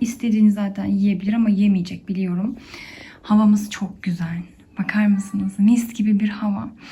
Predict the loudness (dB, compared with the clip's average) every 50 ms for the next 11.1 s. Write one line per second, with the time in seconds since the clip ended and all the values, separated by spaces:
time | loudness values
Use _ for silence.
0 | -20 -18 -16 -16 -18 -18 -20 -20 -20 -14 -4 0 2 2 2 2 0 0 0 0
1 | -2 -4 -8 -4 0 2 2 4 4 4 2 0 0 -2 -2 -2 0 0 0 -2
2 | -2 -2 -2 -4 -4 -4 -4 -2 -2 -2 -2 -2 -2 -2 -2 -2 -4 -4 -4 -6
3 | -10 -14 -12 -4 -4 -2 0 0 -2 -2 -2 -4 -2 -2 -2 -4 -4 -6 -4 -4
4 | -6 -8 -10 -14 _ _ -12 -8 -6 -6 -6 -6 -10 -14 -16 -18 -20 _ _ _
5 | _ _ _ -20 -20 -20 -20 -20 -20 -20 _ _ _ _ _ -8 -2 0 0 0
6 | 0 0 -2 -2 -2 -2 -2 -4 -4 -4 -4 -2 -2 -2 -2 -2 -4 -6 -14 -20
7 | -20 -20 -20 -16 -10 -6 -4 -4 -2 -2 -2 -4 -4 -6 -8 -6 -6 -6 -8 -10
8 | -12 -14 -10 -8 -6 -4 -4 -4 -6 -8 -8 -8 -8 -8 -8 -10 -12 -16 -16 -16
9 | -18 -14 -12 -12 -12 -14 -14 -14 -10 -8 -6 -6 -6 -6 -8 -10 -10 -12 -12 -12
10 | -12 -10 -8 -8 -8 -8 -8 -10 -12 -14 -14 -14 -12 -12 -12 -12 -14 -14 -12 -12
11 | -12 -14